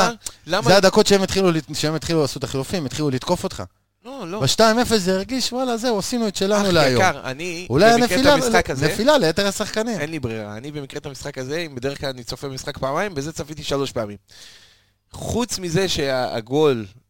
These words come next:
Speaker 1: אה, אה, בחצי הראשון והכל, חצי שני שעלית, לא עלית טוב.
Speaker 2: הגעת
Speaker 1: לפני
Speaker 2: להזדמנות,
Speaker 1: החילופים של אשדוד.
Speaker 2: הגעת להזדמנות, שתי הזדמנויות על
Speaker 1: עזוב,
Speaker 2: התחלת המחצית.
Speaker 1: הגעת גם לארבע בחוץ. ארבע הזדמנויות
Speaker 2: לא מדבר על
Speaker 1: בסוף,
Speaker 2: סוף
Speaker 1: סליחה.
Speaker 2: המשחק.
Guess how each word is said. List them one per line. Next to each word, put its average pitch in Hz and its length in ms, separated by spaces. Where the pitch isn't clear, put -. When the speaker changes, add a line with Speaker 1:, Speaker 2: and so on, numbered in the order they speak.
Speaker 1:
אה, 107 280
אה, 107 180
בחצי 123 380
הראשון 117 300
והכל, 113 260
חצי 170 360
שני 147 320
שעלית, 123 500
לא 151 200
עלית 359 260
טוב. 269 320
Speaker 2:
הגעת - 180
Speaker 1:
לפני - 120
Speaker 2:
להזדמנות, - 160
Speaker 1:
החילופים 370 380
של 214 160
אשדוד. 147 220
Speaker 2:
הגעת 139 140
להזדמנות, 127 320
שתי - 140
הזדמנויות 131 360
על - 20
Speaker 1:
עזוב, 202 300
Speaker 2:
התחלת 135 140
המחצית. 131 220
Speaker 1:
הגעת 185 160
גם 190 240
לארבע 190 380
בחוץ. 160 640
ארבע 175 220
הזדמנויות 165 420
Speaker 2:
לא 190 60
מדבר 185 120
על 175 60
Speaker 1:
בסוף, 160 180
Speaker 2:
סוף 143 100
Speaker 1:
סליחה. 143 180
Speaker 2:
המשחק. 98 160